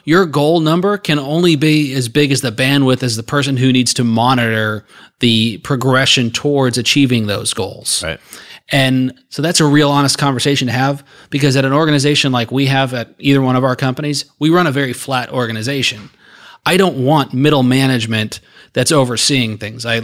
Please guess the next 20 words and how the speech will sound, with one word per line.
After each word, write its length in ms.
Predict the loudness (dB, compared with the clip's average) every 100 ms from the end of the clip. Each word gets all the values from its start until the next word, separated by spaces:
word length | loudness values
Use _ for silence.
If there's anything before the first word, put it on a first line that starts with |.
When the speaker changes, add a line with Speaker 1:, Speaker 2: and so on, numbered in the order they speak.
| -2
Speaker 1:
I 100 | 0
largely 460 | 2 2 2 0
believe 680 | 0 0 2 2 2 -2 -2
they're 320 | -2 -2 -4 _ _ _
a 80 | -4
waste 320 | -2 0 -2
of 100 | -4
space 600 | -4 0 0 0 0 -2 -6 -20 -20 -6
depending 360 | -4 0 0 0
on, 320 | 0 -2 -4
on 240 | -2 -2
what 200 | 0 0
their 100 | -2
function 420 | -2 -2 -2 -2 -4
within 240 | -4 -4
the 100 | -4
company 440 | -2 -2 -2 -4
is. 320 | -6 -6 -8 -8 -14 -20 -10 -2
And 200 | 0 2
so 460 | 2 2 2 -2